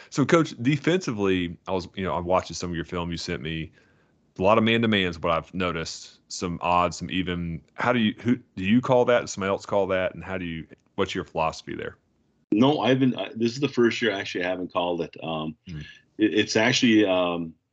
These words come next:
Speaker 2: the, the staff I have, we actually, we actually have four guys in our varsity staff.
Speaker 1: Hmm.
Speaker 2: Um, and for the first year this year, I'm on the headsets with both the offensive defense coordinators talking to both of them. Uh,
Speaker 1: Hmm.
Speaker 2: and I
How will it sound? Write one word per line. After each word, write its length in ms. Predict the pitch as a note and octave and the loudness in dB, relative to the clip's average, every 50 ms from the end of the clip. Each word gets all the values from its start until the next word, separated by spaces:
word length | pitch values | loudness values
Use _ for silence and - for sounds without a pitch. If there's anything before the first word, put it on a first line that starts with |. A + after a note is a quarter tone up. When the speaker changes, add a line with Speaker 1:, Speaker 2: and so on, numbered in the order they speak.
| _ _ _ _ _ - - - G#2+ - - _ _ _ | _ _ _ _ _ -18 -18 -18 -18 -20 -20 _ _ _
Speaker 2:
the, 240 | - G#2 G#2+ F#2+ F#2 G#2+ | -4 -4 -4 -4 -4 -6
the 100 | F#2+ F2 | -6 -6
staff 360 | - - - C#3 D3 C3+ C3+ | -6 -4 -2 -2 -2 0 0
I 100 | B2+ G2+ | 0 0
have, 260 | F2+ E2+ D#2+ D#2+ E2 | 0 -2 -6 -6 -2
we 120 | G2+ B2 | 0 0
actually, 340 | B2+ B2 A#2 - - F#2+ - - | 2 0 0 -4 -8 -10 -10 -6
we 120 | G2+ G#2 G2+ | -4 -4 -2
actually 260 | G#2 G2+ - F#2+ E2 | -2 -2 -2 -2 -4
have 100 | D#2 - - | -4 -4 -4
four 180 | - G2+ G2+ F2+ | -2 -2 -2 -2
guys 280 | E2+ E2+ F2+ F2 E2 E2+ | -2 -2 -2 -4 -4 -4
in 40 | E2+ | -6
our 80 | D#2+ | -6
varsity 320 | D#2+ E2 E2 - - E2+ D#2+ | -4 -4 -4 -2 -2 -2 -2
staff. 360 | - - D#2 C#2+ C#2 C#2+ - - _ _ _ _ - - - - _ - | -2 -2 -4 -6 -6 -10 -14 -18 _ _ _ _ -20 -20 -20 -20 _ -4
Speaker 1:
Hmm. 100 | A#2 E2+ | 0 0
Speaker 2:
Um, 360 | E2 E2 E2 E2 E2 E2 D#2+ _ - D#2+ D#2 D#2 - _ _ _ - | 2 4 4 2 2 0 -2 _ -12 -12 -12 -12 -12 _ _ _ -6
and 360 | F2 F2 F2+ F#2 F#2 E2 - | -4 -2 -2 -2 -2 -4 -4
for 80 | - F#2 | -6 -6
the 100 | E2 F2 | -6 -6
first 300 | - - A2 G2+ - - | 0 2 2 2 2 2
year 80 | G2+ F2 | 0 0
this 240 | G2 F#2+ - - | 2 2 2 4
year, 340 | G#2 G2 F#2+ F#2 F2 - _ _ _ - _ _ _ _ _ _ _ _ - | 4 4 6 4 2 0 _ _ _ -20 _ _ _ _ _ _ _ _ -2
I'm 200 | F#2+ G#2 G#2 G2+ | 0 2 2 2
on 120 | G2 G2 | 2 2
the 80 | F#2+ F2+ | 2 2
headsets 440 | F2+ G2+ G2+ F#2+ - G#2 F2+ - - | 2 0 0 2 2 0 0 0 -2
with 160 | D#2+ D#2 D#2 | -6 -6 -2
both 220 | F#2+ G2 F#2 E2+ | 0 0 0 2
the 120 | F#2 F2+ F2+ | 2 4 4
offensive 360 | F#2 F2 F2+ F2 F2 - D#2+ | 4 2 2 -2 -4 -4 0
defense 400 | F#2 F2+ D#2+ F2 F2 E2 D2+ - | 0 0 0 0 -2 -2 -2 -2
coordinators 480 | - F#2 F2+ F2+ F2 F2 E2+ D#2+ - | 2 4 4 4 6 4 2 2 0
talking 320 | - F#2+ E2+ E2 D2+ E2 E2 | 0 0 0 0 0 -2 -6
to 40 | D2+ | -4
both 220 | D2+ E2 D#2+ D2+ | -4 -6 -6 -6
of 80 | D#2 D2 | -10 -12
them. 180 | D2 D2 C#2+ C#2+ _ _ _ _ _ _ - | -12 -10 -12 -12 _ _ _ _ _ _ -12
Uh, 80 | D#3 - | -10 -6
Speaker 1:
Hmm. 120 | B2 A2 E2+ D2+ | -6 -6 -6 -4
Speaker 2:
and 160 | F2 F2+ F2 | -4 -4 -4
I 60 | F2 | -6